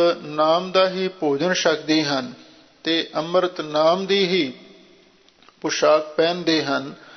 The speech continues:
"ਨਾਨਕ ਨਾਮ ਵਡਾਈ ਹੋਏ।" ਹਜ਼ੂਰ ਕਹਿੰਦੇ, ਉਹਨਾਂ ਗੁਰਮੁਖਾਂ ਨੂੰ ਇਹ ਨਾਮ ਦੀ ਵਡਿਆਈ ਪ੍ਰਾਪਤ ਹੁੰਦੀ ਹੈ,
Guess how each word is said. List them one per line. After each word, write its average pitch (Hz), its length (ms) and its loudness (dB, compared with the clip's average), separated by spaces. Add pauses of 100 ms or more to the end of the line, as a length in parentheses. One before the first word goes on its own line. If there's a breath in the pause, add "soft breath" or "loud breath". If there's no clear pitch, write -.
(320 loud breath)
"ਨਾਨਕ 185 420 0
ਨਾਮ 175 340 2
ਵਡਾਈ 151 500 2
ਹੋਏ।" 135 260 -2
ਹਜ਼ੂਰ 143 460 0
ਕਹਿੰਦੇ, 175 320 -2
ਉਹਨਾਂ 180 280 -2
ਗੁਰਮੁਖਾਂ 151 600 -2
ਨੂੰ 170 320 -4 (520 loud breath)
ਇਹ 175 160 2
ਨਾਮ 160 480 0
ਦੀ 208 160 -4
ਵਡਿਆਈ 160 540 4
ਪ੍ਰਾਪਤ 151 500 0
ਹੁੰਦੀ 135 380 -12
ਹੈ, 139 100 -14